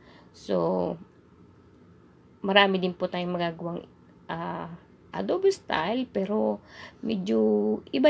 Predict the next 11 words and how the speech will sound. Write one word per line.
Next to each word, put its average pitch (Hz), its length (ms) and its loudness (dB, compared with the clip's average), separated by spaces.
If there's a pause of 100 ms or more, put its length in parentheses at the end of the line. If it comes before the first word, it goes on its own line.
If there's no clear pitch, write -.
yung 170 160 0
lasa. - 400 -4 (720)
And 208 480 2
by 208 160 0
the 208 80 -2
way, 196 320 2
ito 196 160 0
hindi 180 240 -4
ko - 400 -4 (1900)
lalagyan 170 400 0
ng 175 120 0